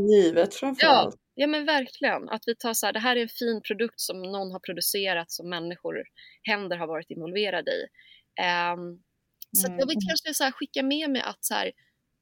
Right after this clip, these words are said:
Speaker 2: ja, men du spelar så jäkla stor roll. För men,
Speaker 1: Mm.
Speaker 2: du kanske säger någonting och sen så är personen bredvid dig liksom en filantrop som bara så här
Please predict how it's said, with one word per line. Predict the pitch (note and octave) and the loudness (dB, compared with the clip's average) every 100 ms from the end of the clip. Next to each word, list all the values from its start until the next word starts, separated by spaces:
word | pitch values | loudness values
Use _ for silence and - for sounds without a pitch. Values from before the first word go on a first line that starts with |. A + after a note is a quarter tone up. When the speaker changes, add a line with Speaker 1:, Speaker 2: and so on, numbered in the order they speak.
| _ | _
Speaker 2:
ja, | - | -6
men | D4 | -4
du | D4 | -2
spelar | - - D4 C4+ | -2 -2 -6 -6
så | - C4 | -8 -6
jäkla | C#4 B3 - A#3+ | -6 -8 -8 -10
stor | - A#3 | -6 -2
roll. | B3+ F3+ - _ _ _ | -2 -2 -8 _ _ _
För | D4+ | 0
men, | D4 B3+ | 2 2
Speaker 1:
Mm. | E3 - | -2 -6
Speaker 2:
du | D4+ | -6
kanske | C4+ D#4 D#4 | -2 -2 0
säger | - D#4 F#4 | 0 0 -2
någonting | F4 - D#3 D3+ | -4 -2 -2 -2
och | - | 0
sen | - B3 | 2 2
så | - D4 D4 | 0 0 0
är | B3+ | 0
personen | - B3+ B3+ A#3+ A#3 A3+ G#3+ _ _ _ _ _ - | 0 0 2 2 0 -2 -4 _ _ _ _ _ -4
bredvid | A3 A3 D4 B3 | 0 0 -2 0
dig | D#3+ D3+ C3+ G3 | 0 2 0 -4
liksom | G3 - F#3+ | -2 -4 -2
en | F#3 F3 F3+ | -4 -4 -4
filantrop | - G3 F#3 - F4 E3 - | -2 -2 -2 -2 0 -2 -4
som | - F3+ | -2 0
bara | E3 | 0
så | E3 D#3+ | 0 0
här | B2+ D#3 | -2 -4